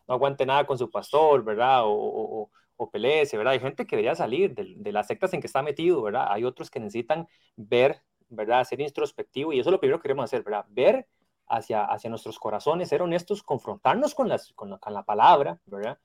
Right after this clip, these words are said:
Pero sobre todo, eh, reconozcamos que donde quiera que vayamos y estemos, somos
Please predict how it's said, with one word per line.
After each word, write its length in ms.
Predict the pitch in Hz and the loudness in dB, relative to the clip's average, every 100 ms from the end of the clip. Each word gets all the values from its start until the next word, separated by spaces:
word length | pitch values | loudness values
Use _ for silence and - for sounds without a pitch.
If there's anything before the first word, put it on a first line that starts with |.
| _ _ _ | _ _ _
Pero 140 | 139 131 | 0 0
sobre 260 | 127 120 | 0 0
todo, 420 | 113 135 165 196 175 | 2 2 4 2 0
eh, 140 | 127 113 | -4 -6
reconozcamos 640 | 110 110 - 123 165 175 | -8 -10 -6 -6 -4 -6
que 120 | - | -2
donde 260 | 139 120 107 | -2 -2 -6
quiera 360 | - 180 208 233 | 2 6 6 6
que 160 | - | 6
vayamos 420 | 175 123 135 170 - | 6 6 0 -2 -6
y 20 | |
estemos, 280 | 139 151 139 | -4 -4 -2
somos 320 | 147 196 | -2 -2